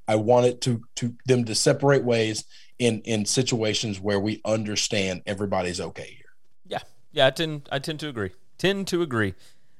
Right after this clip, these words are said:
Speaker 2: All right, let's move on from there. Uh, it, we'll, we'll kinda start going quicker on some of these. Auburn thirty-eight, Arkansas twenty-three. Uh, Bo Nix I'm not gonna apologize for the things that I have said before,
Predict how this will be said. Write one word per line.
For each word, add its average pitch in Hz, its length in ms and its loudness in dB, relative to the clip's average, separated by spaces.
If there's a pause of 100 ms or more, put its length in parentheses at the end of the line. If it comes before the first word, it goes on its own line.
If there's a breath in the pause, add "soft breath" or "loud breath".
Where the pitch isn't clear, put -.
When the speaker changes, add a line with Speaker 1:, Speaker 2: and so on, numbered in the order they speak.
Speaker 2:
All 151 80 8
right, 170 260 6 (320)
let's 143 300 4
move 156 200 2
on 151 400 4
from 113 260 -4
there. 185 520 2
Uh, 113 400 8
it, 104 180 -8
we'll, 160 180 0
we'll 151 160 -4
kinda 120 200 2
start 101 240 -2
going 101 220 -2
quicker 98 480 -4
on 98 340 -2
some 113 180 -2
of 101 60 -4
these. 95 320 -4
Auburn 139 380 6
thirty-eight, 139 500 2
Arkansas 127 540 2
twenty-three. 135 880 -4 (800)
Uh, - 180 -4
Bo 135 240 4
Nix - 400 -2 (520)
I'm 185 80 2
not 254 140 6
gonna 233 100 4
apologize 131 560 6
for - 80 -6
the 107 100 -4
things 117 220 -4
that 110 140 4
I 101 60 6
have 101 140 -4
said 101 200 -4
before, - 440 -8